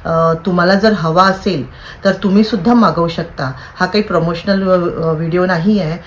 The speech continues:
मी काय प्रमोशन करणार, माझं स्वतःचंच प्रमोशन अजून झालेलं नाही आहे.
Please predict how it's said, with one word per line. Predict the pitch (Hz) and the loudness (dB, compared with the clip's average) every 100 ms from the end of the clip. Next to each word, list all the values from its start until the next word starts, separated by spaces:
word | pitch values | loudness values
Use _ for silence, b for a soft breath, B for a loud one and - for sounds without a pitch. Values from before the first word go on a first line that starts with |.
| B - | B -2
मी | 208 | 2
काय | 214 226 | 6 4
प्रमोशन | 220 175 156 156 160 | 4 0 -2 -2 -4
करणार, | 151 151 151 | -2 -2 -2
माझं | 165 160 170 | 0 2 2
स्वतःचंच | 202 - 165 - 196 196 | 0 0 0 2 2 0
प्रमोशन | 175 160 160 175 | 0 0 0 0
अजून | 165 151 156 | -2 -2 -4
झालेलं | 175 147 147 151 | -4 -4 -2 -2
नाही | 151 143 156 | -2 -2 -2
आहे. | 151 156 156 | -4 -4 -6